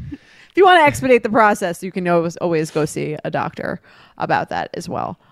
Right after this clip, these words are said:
But I think it's nice that he, I would, I,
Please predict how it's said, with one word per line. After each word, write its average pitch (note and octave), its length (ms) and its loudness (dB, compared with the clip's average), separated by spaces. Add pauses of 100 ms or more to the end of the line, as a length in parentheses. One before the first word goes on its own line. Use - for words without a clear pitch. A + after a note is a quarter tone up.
(400)
But A3 400 6 (260)
I D4+ 200 4
think G4+ 200 2
it's B3+ 140 2
nice D#4 320 2
that A3+ 140 -4
he, A3 200 -6
I D4 280 2
would, D#4 260 2 (100)
I, A#3+ 300 4